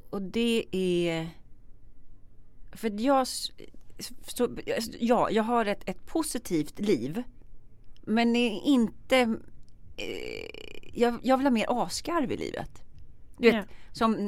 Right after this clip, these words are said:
Speaker 1: nu när vi skulle spela in tidigare.
Speaker 2: Du
Speaker 1: Men
Speaker 2: behöver mer mig i livet.
Speaker 1: Åh.
Speaker 2: <laughs> Ja, men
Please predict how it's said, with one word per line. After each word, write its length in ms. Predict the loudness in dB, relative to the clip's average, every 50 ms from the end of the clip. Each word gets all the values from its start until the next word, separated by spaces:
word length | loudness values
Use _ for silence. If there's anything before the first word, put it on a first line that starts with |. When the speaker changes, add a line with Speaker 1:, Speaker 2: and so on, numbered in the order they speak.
| 2
Speaker 1:
nu 280 | 4 4 4 4 2 2
när 120 | 2 2
vi 100 | 2 0
skulle 180 | 0 -2 -4 -6
spela 240 | -6 -4 -2 0 2
in 400 | 2 2 2 2 0 -2 -4 -8 -10 -12 -18 -16 -14 -12 -12 -12 -12 -10 -4
tidigare. 640 | 2 4 4 4 4 4 4 4 4 2 2 0 -2 -6 -10 -12 -16 -18 -18 -16 -16 -16 -14 -16 -14 -14 -12 -12 -10 -10 -10 -12 -12 -6
Speaker 2:
Du 60 | -4 -2
Speaker 1:
Men 100 | 2 4
Speaker 2:
behöver 240 | 4 4 4 4
mer 180 | 4 4 4 4
mig 260 | 4 2 2 2 0
i 40 | 0
livet. 460 | -2 -4 -4 -6 -8 -8 -10 -10 -10 -10 -10 -12 -14 -16 -18 -18 -18 -16 -16 -16 -16 -14 -14 -8 -6
Speaker 1:
Åh. 60 | -6 -6
Speaker 2:
<laughs> 1500 | -6 -8 -10 -10 -12 -12 -12 -10 -10 -10 -12 -14 -18 -16 -14 -12 -8 -8 -6 -6 -6 -6 -6 -8 -8 -8 -4 -4 0 2
Ja, 260 | 6 6 8 8 8
men 140 | 8 6